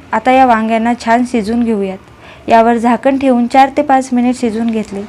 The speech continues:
तर पहा, वांगे मस्त शिजलेली आहेत आणि ग्रेव्ही छान दाटसर झालेली आहे. तर आपली ही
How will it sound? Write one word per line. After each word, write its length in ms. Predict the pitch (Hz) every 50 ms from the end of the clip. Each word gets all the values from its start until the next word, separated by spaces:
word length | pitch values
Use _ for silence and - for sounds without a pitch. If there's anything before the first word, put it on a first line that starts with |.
| - - - - - - - - - - - -
तर 140 | 247 240 247
पहा, 340 | 247 - 240 220 220 226 226 226 - - - - - - - - - - - - -
वांगे 340 | 226 233 220 214 214 233 240
मस्त 320 | 226 226 233 220 - 262
शिजलेली 500 | 254 247 247 233 214 233 233 233 220 233
आहेत 260 | 226 220 214 220 220 - - - - - - - _ - - - - - - - - - _ _ _ _ _ _ _ _ _ _ _ _ _ _ _ _ _ _ _ _ - - - - -
आणि 200 | 247 240 233 247
ग्रेव्ही 360 | 220 214 214 233 233 220 254 247 -
छान 240 | - 240 240 247 240
दाटसर 380 | 240 220 220 220 - - 247
झालेली 400 | 247 247 247 226 202 202 202 214
आहे. 220 | 214 208 190 190 208 208 - - - - - - _ _ _ _ _ _ _ _ _ _ _ _ _ _ _ - - - - - -
तर 100 | 277 277
आपली 280 | 262 240 220 240 240 262
ही 140 | 240 262